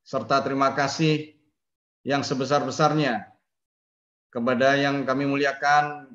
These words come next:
Bapak Ustadz Yosi Al-Muzani. Semoga Allah Subhanahu wa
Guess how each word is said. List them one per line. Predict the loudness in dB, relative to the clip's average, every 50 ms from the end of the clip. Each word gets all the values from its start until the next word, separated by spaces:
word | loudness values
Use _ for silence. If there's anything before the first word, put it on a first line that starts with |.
| -10 -8
Bapak | -8 -6 -6 -6
Ustadz | -8 -8 -4 -2 -2 -2 -2 -4 -4 -4
Yosi | -2 -2 -2 -4 -6 -6
Al-Muzani. | -6 -4 -4 -4 -2 -2 -4 -4 -4 -2 0 0 0 0 0 -4 -6 -8 -12 _ _ _ _ _ _ _ _ _ _ _ _
Semoga | -12 -8 -4 -2 0 0 0 0 2 2 4 4 6 4 4 2 0 -4 -8 -14 -18 -20 _ _ _ _ _ _ _ _
Allah | -2 -2 0 2 2 2 2 2
Subhanahu | 0 -4 -6 -4 -4 -2 -2 0 0 0
wa | 0